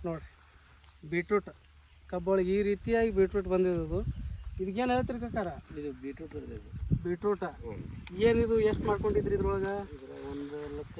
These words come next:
Speaker 2: ತನ ಮಾಡ್ಕೊಂಡಿನಿ ಸರ್ ಇದು.
Speaker 1: ಬೀಟ್ರೂಟ್ದೆ?
Speaker 2: ಹಾ, ಎರಡು ಗುಂಟ ಅದ ಬರೀ ಇದು.
Speaker 1: ಹಾ.
Speaker 2: ಎಲ್ಲ ಹೊಸ ಎರಡು ಎರಡು ಗುಂಟ ಮಾಡ್ಕೊಂಡಿನ್ರಿ.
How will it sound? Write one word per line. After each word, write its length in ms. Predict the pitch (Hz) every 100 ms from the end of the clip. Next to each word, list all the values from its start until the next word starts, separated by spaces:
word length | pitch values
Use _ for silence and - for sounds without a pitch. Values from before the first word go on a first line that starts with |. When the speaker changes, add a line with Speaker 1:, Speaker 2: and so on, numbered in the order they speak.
| 151
Speaker 2:
ತನ 120 | 160 170
ಮಾಡ್ಕೊಂಡಿನಿ 480 | 156 151 156 147 135
ಸರ್ 120 | 120
ಇದು. 180 | 104 95 - - 170
Speaker 1:
ಬೀಟ್ರೂಟ್ದೆ? 500 | 190 240 233 226 180
Speaker 2:
ಹಾ, 120 | 123
ಎರಡು 260 | 120 123 120
ಗುಂಟ 200 | 120 139
ಅದ 180 | 127 113
ಬರೀ 140 | 117 113 110
ಇದು. 160 | 113 170 247 - -
Speaker 1:
ಹಾ. 120 | 180 170 - -
Speaker 2:
ಎಲ್ಲ 160 | 107 131
ಹೊಸ 240 | 151 127
ಎರಡು 220 | 165 143 143
ಎರಡು 140 | 135
ಗುಂಟ 180 | 131 135
ಮಾಡ್ಕೊಂಡಿನ್ರಿ. 560 | 127 120 120 117 101